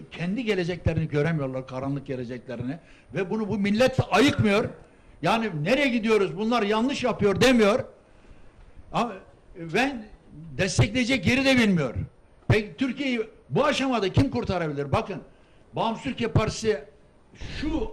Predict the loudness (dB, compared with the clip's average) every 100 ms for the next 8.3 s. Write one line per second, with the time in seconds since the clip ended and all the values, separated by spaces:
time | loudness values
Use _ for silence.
0 | -6 -6 -4 -4 -6 -14 -16 -12 -8 -2
1 | 0 2 0 -2 -4 -6 -12 -10 -8 -6
2 | -6 -2 -2 -4 -12 -20 -20 _ -20 -20
3 | -20 -20 -20 -20 -20 -6 -2 0 -2 -8
4 | -20 -20 -20 -10 -6 -6 -8 -10 -4 0
5 | 0 0 -4 -6 -10 -18 -20 -8 -2 -2
6 | -2 -6 -6 -4 -2 -2 -4 -10 -18 _
7 | -20 -20 -20 -20 -4 0 2 0 -2 -6
8 | -6 -6 -10